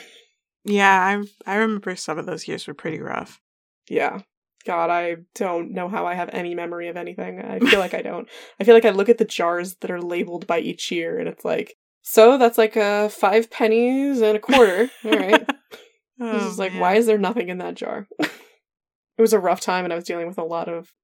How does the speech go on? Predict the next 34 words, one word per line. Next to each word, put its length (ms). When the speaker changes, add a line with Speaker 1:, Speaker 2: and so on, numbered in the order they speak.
Speaker 2:
people 320
needing 440
things 340
from 260
me 140
while 300
I 180
was 400
burnt 240
out. 220
Speaker 1:
Mm-hmm. 300
Speaker 2:
So 440
I'm 160
sure 380
that 120
we 80
talked 320
about 220
it. 140
I 140
fully 360
believe 320
you. 240
It 160
probably 500
was 180
fun 280
to, 300
to 160
take 180
a 60
moment 280
and 100
just 260